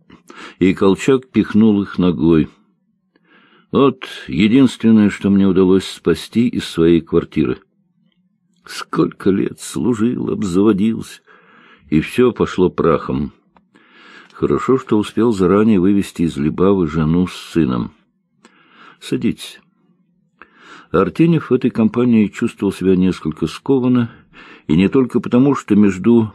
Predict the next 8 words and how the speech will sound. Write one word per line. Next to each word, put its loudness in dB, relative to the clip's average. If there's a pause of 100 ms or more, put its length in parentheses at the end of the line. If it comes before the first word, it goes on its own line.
(100)
плавсоставом 0
флота 0
и 0
флажками -2 (320)
всегда 0
существовал -2
некоторый -2
антагонизм. -4